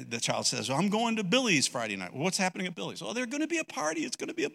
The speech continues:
everybody's gonna be there." "Really? Tell me about the party. Who's there?" "Well, well, what do you mean who's there? All the kids are there. Everybody's there." "Well, who, who are the adults that are there?"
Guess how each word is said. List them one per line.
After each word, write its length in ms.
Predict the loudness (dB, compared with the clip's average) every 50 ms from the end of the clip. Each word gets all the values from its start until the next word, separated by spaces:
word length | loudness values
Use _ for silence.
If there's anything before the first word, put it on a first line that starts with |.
| -2
everybody's 440 | -4 -2 -2 0 0 0 0 0 -2
gonna 180 | -2 -6 -6 -2
be 180 | -2 -2 0
there." 140 | 0 -2 -4
"Really? 280 | -2 -2 -2 -2 -2 -4 -8 -16 -20 -20 -20 -20 -20 _ 0
Tell 140 | 2 4 4
me 100 | 6 4
about 240 | 4 4 4 2 0
the 60 | -2
party. 260 | -6 -4 -2 0 0
Who's 220 | 2 4 4 4 4
there?" 180 | 2 0 -2
"Well, 420 | -2 -4 -8 -4 -2 -2 -2 -2 -4 -10 -20 -20 -20 -20 _ _ 4
well, 120 | 4 4
what 80 | 6 6
do 20 |
you 60 | 4
mean 100 | 6 6
who's 140 | 6 6 6
there? 100 | 6 8
All 160 | 8 8 8
the 80 | 4 2
kids 340 | 2 2 2 4 4 2 2
are 40 | 4
there. 160 | 4 4 4
Everybody's 380 | 4 2 2 0 -2 -2 0
there." 80 | 0 2
"Well, 160 | 2 2 4
who, 340 | 4 4 2 2 2 0 0
who 280 | 2 2 2 2 2 0
are 120 | 0 4
the 100 | 4 4
adults 400 | 4 4 4 4 4 6 4 2
that 120 | 2 2
are 100 | 0 0
there?" 180 | 0 -2 -4